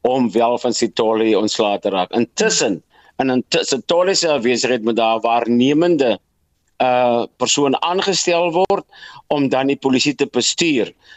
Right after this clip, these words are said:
eh, wat ook nie baie goed is vir, vir, ehm, 'n goeie polisieering nie.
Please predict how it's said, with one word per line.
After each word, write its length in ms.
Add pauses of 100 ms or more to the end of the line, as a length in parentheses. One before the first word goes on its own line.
(120)
eh, 360
wat 260
ook 220
nie 280
baie 320
goed 320
is 240
vir, 320 (180)
vir, 420
ehm, 500 (240)
'n 60
goeie 260
polisieering 800
nie. 200